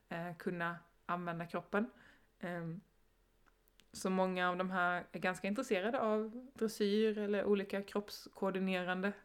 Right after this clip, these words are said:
eh, rörelser. Kan också tänka mig att de kan gilla distans eller vara ute och springa länge eller röra sig länge för att öva på sina färdigheter.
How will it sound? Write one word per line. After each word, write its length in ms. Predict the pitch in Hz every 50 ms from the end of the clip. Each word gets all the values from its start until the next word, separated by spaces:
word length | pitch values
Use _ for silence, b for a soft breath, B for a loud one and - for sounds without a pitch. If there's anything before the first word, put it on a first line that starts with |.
| _ _ -
eh, 80 | 190
rörelser. 680 | 190 185 185 185 190 196 202 180 180 - - 202 202 226 B B B B B B B B B B B
Kan 120 | - - 185
också 180 | 185 - 196
tänka 260 | 170 196 190 190 190 185
mig 100 | 180 175
att 80 | 175
de 320 | - 185 180 175 175 220 - _ _ - -
kan 160 | - 190 185
gilla 440 | 180 180 175 180 185 185 175 - - - _
distans 800 | - - 180 170 - - 190 180 180 185 196 196 202 - - -
eller 400 | 190 185 180 180 - - 196 180
vara 140 | 175 185
ute 260 | 190 190 185 - - 185
och 100 | 180 -
springa 500 | - - - - - 202 190 180 175 175
länge 300 | 185 185 180 170 170 165
eller 120 | 165 165
röra 260 | 170 175 170 165 165
sig 140 | 165 - 160
länge 340 | 165 180 170 165 165 175 165 -
för 160 | - - - 175
att 140 | 170 -
öva 240 | - 170 175 170 -
på 120 | - - 170
sina 320 | - 175 165 165 170 165 - - _
färdigheter. 560 | - 170 170 165 180 196 - - - 190